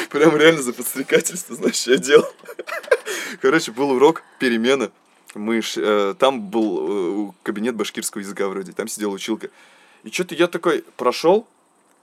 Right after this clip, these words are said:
дверь закрыл, или я заметил, короче, что, э, ну, дверь закрылась, и она такая подошла, открыла дверь и пошла. И я такой: «Подожди-ка», подхожу, дверь закрываю, и иду, смотрю, <laughs> она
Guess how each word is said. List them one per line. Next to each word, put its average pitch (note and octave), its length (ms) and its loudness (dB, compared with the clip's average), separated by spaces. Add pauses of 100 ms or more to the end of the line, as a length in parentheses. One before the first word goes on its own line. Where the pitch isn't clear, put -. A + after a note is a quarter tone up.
(280)
дверь C3+ 280 -4
закрыл, C#3 500 0
или E3+ 160 2
я F3+ 220 6
заметил, D#3+ 540 2
короче, C3+ 420 4 (100)
что, - 360 2 (260)
э, B2 200 -4
ну, C#3+ 160 0
дверь C3 200 2
закрылась, D#3 500 4 (120)
и A2+ 60 0
она C#3 180 4
такая B2+ 200 0
подошла, B2 340 6
открыла C#3+ 460 0
дверь G#2 280 -2 (200)
и B2 80 -10
пошла. B2+ 440 4 (920)
И A#2 60 -12
я A#2+ 140 4
такой: B2 200 -4
«Подожди-ка», D3+ 560 0 (100)
подхожу, B2 480 2
дверь B2 380 6
закрываю, C3 580 4 (380)
и B2 240 -2
иду, C3 320 -6
смотрю, C#3+ 520 2
<laughs> - 40 -2
она G3+ 160 4